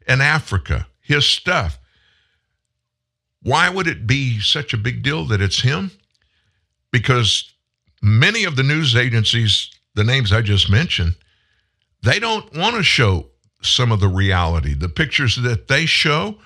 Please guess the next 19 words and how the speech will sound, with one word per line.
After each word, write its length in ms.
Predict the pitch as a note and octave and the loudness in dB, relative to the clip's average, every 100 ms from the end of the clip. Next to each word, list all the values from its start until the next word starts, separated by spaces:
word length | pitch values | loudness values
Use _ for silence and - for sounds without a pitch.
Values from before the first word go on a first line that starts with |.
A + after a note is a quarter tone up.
| _ _ | _ _
are 120 | - A2 | -4 0
the 120 | A#2 | 0
ones 400 | B2 C3+ C3 - | 2 0 0 -2
that 220 | A2+ F2 | -4 -4
coincide 800 | - D3 C#3 B2 - C#3+ D3 C#3+ | -2 -2 0 0 0 0 0 -2
with 240 | A2+ A2+ - | -2 -4 -2
the 100 | A2+ | 0
narrative 640 | A2 B2+ C#3 C3 C3+ A#2 _ | 2 2 2 2 0 -4 _
of 240 | B2+ A#2 G2+ | -2 -2 0
the 140 | A#2+ | 0
left. 720 | A#2+ B2+ E3+ A#2 - - - _ _ _ _ _ _ _ _ _ _ _ _ _ _ _ _ _ _ _ _ _ _ _ _ _ _ _ _ _ _ _ _ _ _ _ - | 0 0 0 0 -6 -12 -20 _ _ _ _ _ _ _ _ _ _ _ _ _ _ _ _ _ _ _ _ _ _ _ _ _ _ _ _ _ _ _ _ _ _ _ -6
And 140 | G2 | -4
Philip 320 | - D3 C#3+ C#3+ | -2 -4 -4 -4
Anderson, 480 | E3+ C#3+ F2+ - - _ _ _ _ _ _ _ _ _ _ _ _ _ - | -4 -2 -4 -6 -14 _ _ _ _ _ _ _ _ _ _ _ _ _ -4
nobody 320 | D#3+ F3 E3 | -2 -2 -2
even 260 | E3+ F3+ E3 | -2 -4 -4
talks 420 | F#3+ G#3+ - - | -4 -2 -2 -2
about 340 | E2+ D2 A#1+ | 2 2 2
him. 300 | D2+ C2 - | 0 -2 -4